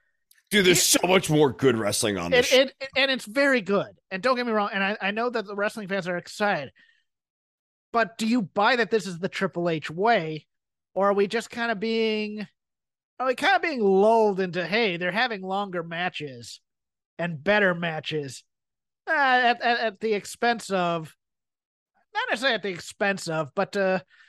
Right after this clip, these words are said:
Speaker 2: but to kind of pad the resume a little bit while they figure out what kind of storytelling they wanna do? Because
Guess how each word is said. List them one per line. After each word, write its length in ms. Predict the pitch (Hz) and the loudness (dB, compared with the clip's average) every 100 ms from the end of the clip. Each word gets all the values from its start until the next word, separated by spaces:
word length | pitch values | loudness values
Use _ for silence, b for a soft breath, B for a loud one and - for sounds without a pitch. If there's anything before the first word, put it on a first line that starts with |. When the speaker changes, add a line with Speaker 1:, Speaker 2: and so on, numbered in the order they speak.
| b | b
Speaker 2:
but 140 | 269 262 | -8 -8
to 80 | 247 | -6
kind 280 | 269 311 | -4 0
of 160 | 254 165 _ - | 0 -2 _ -12
pad 440 | - 202 214 165 | -2 0 0 -2
the 80 | 175 | -4
resume 680 | 160 175 170 190 185 190 - | -2 -2 -2 -4 -2 -2 -4
a 80 | 180 | -2
little 200 | 190 180 | 0 0
bit 160 | 190 | -2
while 180 | 170 175 | 0 -2
they 120 | 170 | -2
figure 300 | 160 202 185 | -4 -4 -2
out 180 | 185 160 | -2 -2
what 180 | 165 180 | -6 -8
kind 200 | 185 185 | -8 -8
of 60 | - | -10
storytelling 720 | - 175 175 180 196 190 190 | -6 -2 0 0 -2 -2 -2
they 100 | 190 | -4
wanna 220 | 180 180 | -4 -4
do? 340 | 180 175 185 180 _ _ _ _ _ _ _ - | -4 -2 -2 -4 _ _ _ _ _ _ _ -8
Because 480 | 233 262 254 208 | 0 2 2 0